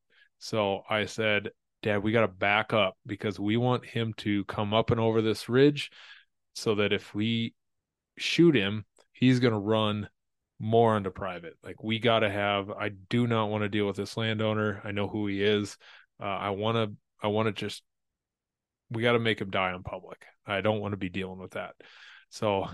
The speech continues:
uh, we did that, backed off and called and called and called, and he just never came. It's like, "Okay, let's just go take a peek and see where he's at." Peek over, and sure enough, look down. He's fifteen yards away, just feeding again.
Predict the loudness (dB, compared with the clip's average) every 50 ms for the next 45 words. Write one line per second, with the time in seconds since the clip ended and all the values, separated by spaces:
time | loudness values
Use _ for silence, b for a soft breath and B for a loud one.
0 | -12 -10 -6 -6 -4 -4 -6 -8 _ _ _ _ _ _ _ _ _ _ _ _
1 | _ -8 -2 0 2 4 4 4 4 4 4 6 6 4 2 0 _ _ _ -2
2 | 0 0 0 -2 -4 0 2 4 4 4 2 0 -10 -10 -6 -2 0 2 4 2
3 | 2 0 -4 -8 -6 -2 0 0 0 0 -2 -2 -2 0 0 0 -2 -6 -4 -2
4 | -2 -2 -2 -4 -4 -4 -4 -4 -6 -8 -12 -8 -4 -2 -2 -2 -2 -4 -8 -16
5 | _ -20 -16 -16 -14 -12 -12 -12 -8 -6 -6 -4 -4 -4 -4 -6 -8 -10 -10 -10
6 | -12 _ -12 -10 -10 -10 -10 -12 -12 -10 -8 -8 -8 -8 -10 -10 -8 -8 -8 -8
7 | -10 -14 -12 -10 -8 -6 -6 -6 -6 -8 -6 -4 -4 -4 -4 -4 -6 -6 -6 -4
8 | -2 -2 -2 -2 -2 -2 -4 -4 -4 -6 -12 B B B B B B B -16 -10
9 | -6 -6 -4 -4 -4 -6 -6 -6 -8 -8 -6 -6 -6 -6 -6 -6 -8 -12 -10 -8
10 | -8 -8 -10 -10 -14 -12 -10 -8 -8 -8 -8 -8 -8 -8 -8 -8 -6 -8 -8 -8
11 | -8 -8 -8 -8 -8 -8 -10 -16 -14 -16 -16 -16 -16